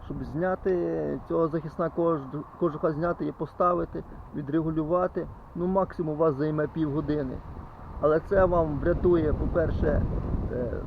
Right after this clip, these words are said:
вижимний у вас походить, е, на порядок довше, і коробочка вам буде вдячна. Так що якось так. Дякую за перегляд, всім удачі. З С У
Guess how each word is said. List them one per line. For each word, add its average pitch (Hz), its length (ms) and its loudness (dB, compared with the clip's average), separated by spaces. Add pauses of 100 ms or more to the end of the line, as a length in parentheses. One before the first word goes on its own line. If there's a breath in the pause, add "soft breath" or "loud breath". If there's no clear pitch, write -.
(140)
вижимний 262 440 2
у 381 40 -2
вас 175 200 2
походить, 151 520 0
е, 143 320 -6
на 151 260 0
порядок 160 400 4
довше, 143 420 -4 (520)
і 220 480 4
коробочка 170 540 4
вам 147 160 2
буде 139 200 2
вдячна. 135 460 -2 (380)
Так - 220 -8
що 190 100 -6
якось 180 360 -2
так. - 200 -2 (400)
Дякую 160 360 2
за 160 100 0
перегляд, 165 480 2 (240)
всім 147 200 -4
удачі. 147 420 0 (680)
З - 80 0
С 185 140 2
У 180 240 8